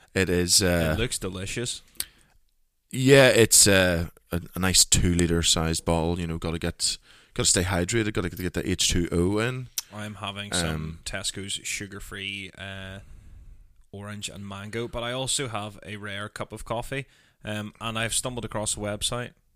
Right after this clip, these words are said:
Speaker 2: caffeine addicts anonymous dot com. I did not think this was real. Someone, I saw posted it on Facebook, and I actually stay off caffeine a majority of the days, as it does not do wonders for my, um,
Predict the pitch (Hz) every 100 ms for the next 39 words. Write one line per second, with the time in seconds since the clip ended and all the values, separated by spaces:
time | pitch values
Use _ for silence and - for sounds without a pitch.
0 | _ _ - - 127 131 135 127 123 117
1 | _ _ _ - 98 101 104 - - -
2 | - - 98 95 98 98 101 - - 92
3 | - - 104 107 _ - 101 98 104 -
4 | 104 92 - 98 98 104 107 - 107 107
5 | 104 _ - - - - 85 - 98 98
6 | 85 - 98 - 110 - 104 - - -
7 | - 117 110 117 - 107 101 110 - 127
8 | 123 131 127 117 - 110 117 104 117 110
9 | - 117 120 120 117 131 117 107 107 104
10 | 110 104 107 101 101 107 110 107 110 101
11 | 101 104 - 107 101 101 101 - 98 101
12 | 98